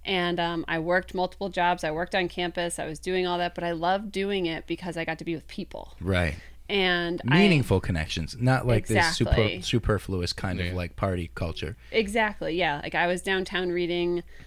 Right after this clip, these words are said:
Speaker 1: um, on Friday nights to kids who were homeless because, you know, because it made
Speaker 3: <clears throat>
Speaker 1: their night better.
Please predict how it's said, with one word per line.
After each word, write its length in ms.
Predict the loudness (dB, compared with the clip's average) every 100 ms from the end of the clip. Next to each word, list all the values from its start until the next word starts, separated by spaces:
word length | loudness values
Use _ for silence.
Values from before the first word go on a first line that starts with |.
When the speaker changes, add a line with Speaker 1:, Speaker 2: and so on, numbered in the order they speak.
| -12
Speaker 1:
um, 260 | -4 -2 -2
on 140 | -2
Friday 380 | -2 2 2 2
nights 360 | 2 0 -2 -4
to 420 | -4 -2 -2 -6 -8
kids 320 | -4 -4 -4
who 80 | -6
were 120 | -4
homeless 500 | -4 -4 -2 -4 -6
because, 420 | -6 -8 -6 -6 -4
you 120 | -2
know, 180 | -2 -4
because 280 | -6 -6 -4
it 120 | -4
made 380 | -2 -2 -4 -12 -14
Speaker 3:
<clears throat> 240 | -10 -2
Speaker 1:
their 200 | 2 4
night 260 | 4 -2 -4
better. 420 | -4 -2 -4 -6